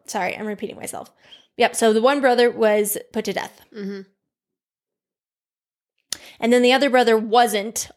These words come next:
Speaker 1: only because, uh, George H. Ryan commuted all the death sentences
Speaker 2: Wow.
Speaker 1: in Illinois. So the brother was the last person to be killed in Illinois. So,
Speaker 2: Wow.
Speaker 1: I mean, hashtag history maker, <laughs> am I right?
Speaker 2: That's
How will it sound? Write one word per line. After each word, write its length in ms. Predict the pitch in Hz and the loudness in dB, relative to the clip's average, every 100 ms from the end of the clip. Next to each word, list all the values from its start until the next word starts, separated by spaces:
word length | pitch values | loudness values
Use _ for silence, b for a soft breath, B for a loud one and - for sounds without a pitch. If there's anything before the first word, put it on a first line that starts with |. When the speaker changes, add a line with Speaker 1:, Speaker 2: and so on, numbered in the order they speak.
| 262 | 0
Speaker 1:
only 340 | 254 247 254 | 2 2 0
because, 680 | 220 233 247 220 214 202 202 | -2 -2 0 2 2 2 -2
uh, 560 | 190 190 185 185 185 - b b b 214 | 0 0 0 0 -2 -6 b b b -4
George 360 | 220 226 214 | 0 2 0
H. 260 | - 208 202 | 0 0 0
Ryan 600 | 208 208 214 190 180 214 - _ _ _ _ _ _ _ _ _ _ _ _ - | -2 0 0 -2 -4 -6 -12 _ _ _ _ _ _ _ _ _ _ _ _ -2
commuted 480 | 247 220 202 196 | 2 4 4 2
all 160 | 185 190 | 2 -2
the 240 | 185 - - | -6 -14 -8
death 220 | 190 170 - | -4 -4 -4
sentences 600 | - - 165 - - - _ | -12 -14 -14 -8 -6 -6 _
Speaker 2:
Wow. 540 | 175 175 170 165 156 | -12 -6 -4 -4 -4
Speaker 1:
in 160 | 175 190 | -2 0
Illinois. 520 | 190 185 175 90 - - _ - | 2 0 -2 -4 -6 -8 _ -8
So 300 | 156 135 - _ _ _ _ _ _ _ | -4 -4 -8 _ _ _ _ _ _ _
the 80 | 208 | -4
brother 340 | 202 247 247 208 | 2 4 4 4
was 180 | 214 | 2
the 100 | 202 | 2
last 340 | 196 196 202 - | 4 4 2 0
person 340 | 214 202 202 | -2 0 -2
to 220 | - 226 214 | 0 2 2
be 380 | 208 185 180 | 0 -2 -2
killed 340 | 180 - 131 127 | -2 -2 -2 -2
in 160 | 156 | -4
Illinois. 380 | 196 90 - - - _ - | -4 -4 -8 -14 -20 _ -8
So, 220 | 139 160 | -4 -2
Speaker 2:
Wow. 180 | 139 127 | -4 -2
Speaker 1:
I 120 | 202 | -2
mean, 240 | 190 151 208 | -2 -6 -4
hashtag 480 | 202 190 - 185 | -2 -2 0 -2
history 380 | 208 160 - - | -2 -4 -4 -4
maker, 340 | 127 98 - - | -4 -6 -4 -4
<laughs> 40 | |
am 140 | 226 | -4
I 80 | 233 | -6
right? 200 | 95 - | -10 -12
Speaker 2:
That's 320 | 185 156 - | -10 -10 -12